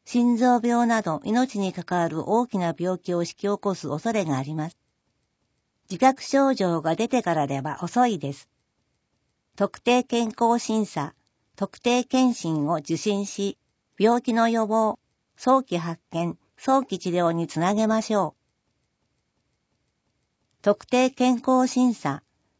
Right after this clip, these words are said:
特定健診とは、無料。メタボリックシンドロームに着目した生活習慣病の発症を未然に防ぐための健診です。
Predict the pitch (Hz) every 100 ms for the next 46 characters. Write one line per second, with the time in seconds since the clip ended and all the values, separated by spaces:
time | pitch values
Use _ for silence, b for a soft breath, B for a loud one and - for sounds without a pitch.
0 | _ - 202 - 254 262 262 262 254 -
1 | 170 156 139 180 147 - _ _ _ -
2 | 160 175 202 202 - _ _ _ _ _
3 | _ _ _ _ _ _ 185 208 233 233
4 | 240 - _ 220 - 220 254 247 247 247
5 | 254 208 170 165 180 - 185 190 - 190
6 | - 180 170 - _ _ _ - 220 233
7 | 247 240 233 240 233 226 233 226 226 226
8 | 220 220 220 220 - - 220 208 220 202
9 | 175 214 233 233 208 262 247 214 170 165
10 | 160 165 180 180 170 170 170 165 175 -